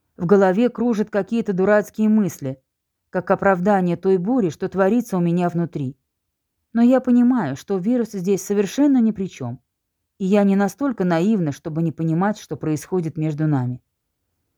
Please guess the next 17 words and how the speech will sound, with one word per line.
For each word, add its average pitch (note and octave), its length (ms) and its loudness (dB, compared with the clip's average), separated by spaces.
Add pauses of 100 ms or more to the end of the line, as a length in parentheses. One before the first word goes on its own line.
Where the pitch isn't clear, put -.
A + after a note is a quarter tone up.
(180)
Просто B3 360 2
Саша C#4+ 400 0
мне G3+ 200 2
нравится, D3 540 -4 (320)
и A3 80 -4
я G3+ 260 2
ему, A#3+ 260 2
очевидно, D3+ 540 -2
тоже. B2+ 400 -12 (760)
В - 60 -20
салоне A#3+ 440 4
повисает F#3 540 -2
молчание. D3 600 -6 (580)
Оно F#3 480 0
не F#3+ 120 2
неловкое, G3+ 760 0
оно E3+ 460 -4